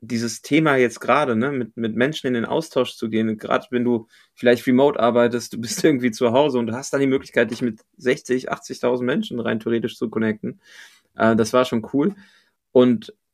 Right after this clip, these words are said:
letztlich muss man dann auch gucken, so der inhaltliche Schwerpunkt, es wird halt immer, es wird halt immer breiter, ne? Also ich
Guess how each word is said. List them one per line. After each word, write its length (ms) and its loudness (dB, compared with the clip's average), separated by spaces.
letztlich 400 4
muss 140 -4
man 120 0
dann 220 -2
auch 340 -12
gucken, 260 0
so 140 -4
der 340 -2
inhaltliche 520 0
Schwerpunkt, 400 -2
es 80 -8
wird 120 -2
halt 160 0
immer, 320 -2
es 140 -6
wird 120 -2
halt 120 2
immer 200 2
breiter, 420 -2
ne? 120 -4
Also 180 -4
ich 160 -6